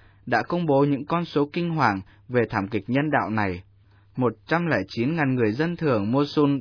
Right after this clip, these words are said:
phải tản cư tị nạn, trong đó có năm mươi hai ngàn trẻ thơ. Tám mươi phần trăm người tị nạn được tiếp đón trong những trại tạm cư ở mạn Bắc và Nam Mosul, nhưng vẫn còn một phẩy năm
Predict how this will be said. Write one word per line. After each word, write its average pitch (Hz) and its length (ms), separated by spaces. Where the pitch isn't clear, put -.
phải 113 120
tản 95 200
cư 151 280
tị 107 140
nạn, 104 280
trong 139 240
đó 120 340
có 120 280
năm 147 180
mươi 143 100
hai 135 200
ngàn 107 260
trẻ 90 280
thơ. 117 300
Tám 117 220
mươi 151 140
phần 202 160
trăm 147 260
người 131 120
tị 110 200
nạn 113 340
được 117 220
tiếp 175 140
đón 143 320
trong 170 180
những 156 140
trại 151 260
tạm 107 200
cư 160 320
ở 95 140
mạn 101 300
Bắc 151 140
và 120 240
Nam 117 240
Mosul, 123 400
nhưng 151 180
vẫn 147 200
còn 117 260
một 110 220
phẩy - 200
năm 139 180